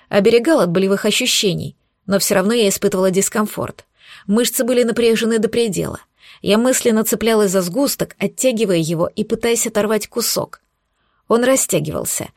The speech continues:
напоминая нечто мерзкое, но отлипать не желал. Я снова схватилась, оттягивая на себя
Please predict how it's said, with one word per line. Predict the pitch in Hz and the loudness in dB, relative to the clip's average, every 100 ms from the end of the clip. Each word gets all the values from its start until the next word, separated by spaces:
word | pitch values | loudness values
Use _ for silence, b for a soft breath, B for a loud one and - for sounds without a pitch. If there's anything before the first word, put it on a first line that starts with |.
| b b | b b
напоминая | 175 196 214 220 214 | -2 2 2 2 2
нечто | 208 208 - 220 | 2 0 -2 -2
мерзкое, | 226 240 - - - - - _ _ _ _ | 0 -2 -2 -6 -6 -10 -12 _ _ _ _
но | 196 196 233 - | -2 0 0 -2
отлипать | 285 262 254 - 190 185 - - | -6 -4 -6 -4 -4 -4 -8 -4
не | 196 | -2
желал. | 196 196 180 160 - - _ _ _ b b - | 0 0 -2 -2 -6 -12 _ _ _ b b 0
Я | 196 | 2
снова | 208 240 247 | 2 0 0
схватилась, | 254 247 240 226 170 160 | 0 -2 -2 0 0 0
оттягивая | 175 214 196 208 208 | -2 0 2 2 2
на | 208 | 0
себя | - 202 143 | 0 0 -2